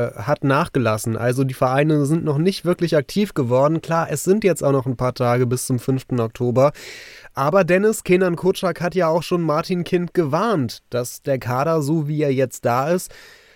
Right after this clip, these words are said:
ja, schon ganz gut ist, aber definitiv keine Aufstiegsmannschaft. Das hat Kotschak sehr, sehr deutlich gemacht und, ähm, äh, ja,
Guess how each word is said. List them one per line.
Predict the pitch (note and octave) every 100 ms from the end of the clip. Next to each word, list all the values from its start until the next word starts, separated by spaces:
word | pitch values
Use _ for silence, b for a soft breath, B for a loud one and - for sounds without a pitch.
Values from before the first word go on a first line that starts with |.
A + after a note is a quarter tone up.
| -
ja, | B2+ D3
schon | G3 G3+
ganz | F3+ D#3
gut | - F#3+ -
ist, | B3+ B3+ - -
aber | E3+ F3
definitiv | C#3 F#3 - G3 F#3 G3 F#3
keine | F#3+ F3+ E3+
Aufstiegsmannschaft. | A3+ C4+ - A#2+ - A#2 A2 A2+ A2 G#2+ -
Das | - C#3+
hat | D#3+ -
Kotschak | F3+ F3 F3 D#3+ D#3
sehr, | D3 F3 G3
sehr | F#3 F3
deutlich | F3+ G#3+ C#3+ -
gemacht | B2+ A2+ C#3+ - -
und, | - C#3+ D3+ D3+ D3 -
ähm, | C#3 C#3+ C#3+ C#3+ C#3+ C#3+ C#3+ C#3+ - - -
äh, | D3 D3+
ja, | D#3 D#3+ A2+